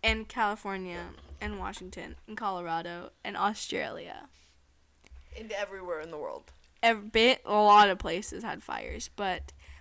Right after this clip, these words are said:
Speaker 1: I've never experienced fires like we did in Oregon.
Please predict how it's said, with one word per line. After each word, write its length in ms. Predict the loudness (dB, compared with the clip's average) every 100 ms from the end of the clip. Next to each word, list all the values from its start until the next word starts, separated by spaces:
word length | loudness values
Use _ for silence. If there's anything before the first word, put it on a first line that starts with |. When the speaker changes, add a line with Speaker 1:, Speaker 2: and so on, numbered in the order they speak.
| -20 -20 -20 -16 -12 4
Speaker 1:
I've 240 | 6 6
never 240 | 4 2 2
experienced 920 | 0 -4 -4 -4 -6 -8 -10 -12 0
fires 560 | 2 2 0 -6 -8
like 220 | -10 -10 -10
we 60 |
did 200 | -8 -8
in 80 | -8
Oregon. 540 | -6 -2 -2 -2 -10